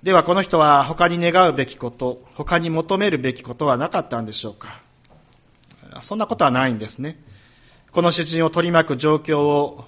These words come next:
私たちが知るならば、祈るべきことはたくさんあったのではないか、そのように思わされます。例えば二節三節にはこういう言葉がありますね。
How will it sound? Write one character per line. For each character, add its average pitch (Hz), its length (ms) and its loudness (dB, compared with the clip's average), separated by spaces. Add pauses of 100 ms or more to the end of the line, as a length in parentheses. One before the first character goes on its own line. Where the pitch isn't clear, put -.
私 139 240 -6
た 135 80 -4
ち 123 100 -8
が 127 80 0
知 147 160 -4
る 165 100 0
な 139 120 2
ら 117 100 0
ば、 107 200 -10 (800)
祈 160 140 4
る 156 80 4
べ 147 100 2
き - 80 -8
こ 151 100 -4
と 151 80 0
は 143 60 0
た 147 120 -4
く - 60 -10
さ 170 160 0
ん 165 80 6
あ 165 60 6
っ - 40 -4
た 147 120 2
の 131 80 0
で 123 60 0
は 123 60 0
な 127 160 0
い 117 60 -4
か、 113 240 -12 (380)
そ - 140 -8
の 135 100 0
よ 131 60 2
う 123 40 0
に 120 60 -2
思 120 120 0
わ 127 80 2
さ 120 160 -2
れ 120 120 -2
ま 113 120 -6
す。 - 240 -12 (840)
例 156 240 0
え 214 60 4
ば 165 100 6
二 160 140 0
節 - 200 -2
三 156 240 2
節 127 260 -8
に 117 100 -4
は 160 240 -4 (320)
こ - 100 -4
う 143 40 2
い - 40 2
う - 20 -12
言 139 240 -2
葉 131 120 4
が 110 80 0
あ - 20 0
り 104 120 -8
ま 107 100 -8
す - 100 -12
ね。 160 280 -10